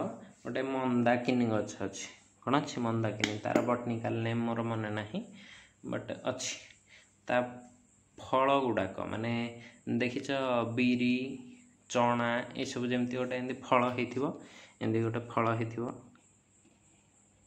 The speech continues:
ହଁ ନା ନାହିଁ? ମଟର ଛୁଇଁ, ଏମିତି ଗୋଟେ ଫଳ ଥିବ, ତା ଭିତରେ କି ତାର ଏମିତି ମଞ୍ଜି ଗୁଡ଼ାକ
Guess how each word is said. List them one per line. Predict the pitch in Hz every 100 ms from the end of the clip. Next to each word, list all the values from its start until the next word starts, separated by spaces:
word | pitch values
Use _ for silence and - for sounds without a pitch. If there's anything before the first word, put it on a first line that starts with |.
| _ _ _ _ _ _ _ _ _ _ _ _ _ _ _ _ _ _ _ _ _ -
ହଁ | 120
ନା | 143
ନାହିଁ? | 156 - - - - -
ମଟର | 127 127 131 117 -
ଛୁଇଁ, | - 113 127 - - - _ _ _ _ _ - _ -
ଏମିତି | 123
ଗୋଟେ | 127 131
ଫଳ | - 143 139
ଥିବ, | - 165 - - - - _
ତା | 127 127 131
ଭିତରେ | 123 135 - 131 131 135
କି | 139
ତାର | 139 135 131 135 135 135 135
ଏମିତି | 127 127 135
ମଞ୍ଜି | 135 135 127 131
ଗୁଡ଼ାକ | 131 131 127